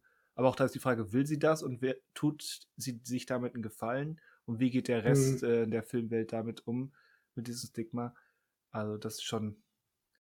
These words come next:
Speaker 1: zumindest auch eine, eine ziemlich schwierige und unerfreuliche Angelegenheit.
Speaker 2: Ja.
Speaker 1: Ich meine, die, die Regisseure, ähm, ach so, ähm, Adil El Arbi und Bilal Fallah.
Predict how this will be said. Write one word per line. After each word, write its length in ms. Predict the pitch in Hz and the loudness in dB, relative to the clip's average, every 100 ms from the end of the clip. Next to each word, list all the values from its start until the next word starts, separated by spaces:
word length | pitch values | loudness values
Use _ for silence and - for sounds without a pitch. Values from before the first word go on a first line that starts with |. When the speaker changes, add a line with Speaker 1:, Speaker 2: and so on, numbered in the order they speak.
| _ _ _ _ _ _ | _ _ _ _ _ _
Speaker 1:
zumindest 280 | - 147 143 | 0 2 4
auch 160 | 147 117 | 4 4
eine, 160 | 131 | 4
eine 240 | 120 117 107 | 4 2 0
ziemlich 320 | - 120 107 | -2 -2 -2
schwierige 440 | - 120 110 104 113 | -2 0 0 0 -2
und 220 | 104 - - - | -2 -6 -14 -4
unerfreuliche 600 | 127 117 - 120 107 117 | 0 0 2 0 0 -4
Angelegenheit. 760 | 110 104 104 104 104 107 - _ _ _ _ _ _ _ _ | -6 -4 -6 -6 -8 -10 -18 _ _ _ _ _ _ _ _
Speaker 2:
Ja. 140 | 151 139 | 12 12
Speaker 1:
Ich 840 | - _ _ _ _ _ _ _ 113 | 10 _ _ _ _ _ _ _ -4
meine, 160 | 110 | -2
die, 140 | 107 104 | -2 -2
die 140 | 107 | -2
Regisseure, 840 | 107 104 107 - 120 131 143 147 131 117 | -2 -4 -4 -4 0 0 0 -2 0 0
ähm, 480 | 117 117 117 117 113 _ _ _ _ _ - | 0 -2 -2 -2 -6 _ _ _ _ _ -8
ach 100 | 123 | -4
so, 280 | 123 104 - | 0 0 0
ähm, 340 | 113 110 113 | -2 0 -2
Adil 320 | 120 107 123 120 | -4 0 0 2
El 160 | 113 | 0
Arbi 320 | 117 123 123 120 | 2 2 2 0
und 240 | 113 107 | 0 -2
Bilal 280 | 120 117 113 | 0 0 0
Fallah. 440 | - 113 117 127 | 0 0 2 -2